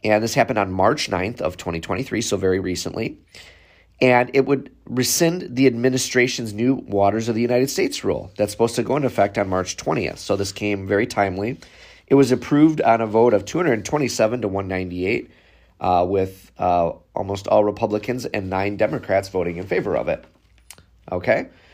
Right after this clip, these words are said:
So that's kind of the most recent reg-, or, you know, ruling on it. And it's now, um,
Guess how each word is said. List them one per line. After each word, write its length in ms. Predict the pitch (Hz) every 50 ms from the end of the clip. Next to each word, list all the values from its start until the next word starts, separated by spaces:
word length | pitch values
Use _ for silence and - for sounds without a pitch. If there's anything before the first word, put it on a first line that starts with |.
| _ _ _ _ _ _ _
So 180 | - - 123 113
that's 440 | 131 135 135 - - - - - - - - - -
kind 280 | - - 151 135 131 123
of 340 | 123 117 107 104 98 - -
the 80 | 127
most 300 | 113 113 113 117 117 -
recent 320 | 139 147 143 - 135 123 123
reg-, 400 | 120 110 107 113 110 - - -
or, 320 | 113 107 104 101 - - -
you 140 | - 117 107
know, 300 | 101 98 95 - - - - -
ruling 400 | 120 123 127 127 120 110 98 95
on 180 | 90 87 92
it. 220 | 104 120 - - - _ _ _ _ _ _ _ _ _ _ _ _ _ _ _ _ _ _ _ _ _ - - - _ _ _ _ _ _ _ -
And 480 | 123 117 117 117 120 117 110 - - - _ _ _ -
it's 300 | - 120 113 - - -
now, 400 | 127 127 120 117 120 120 127 127
um, 520 | - 120 107 104 104 104 104 104 160 160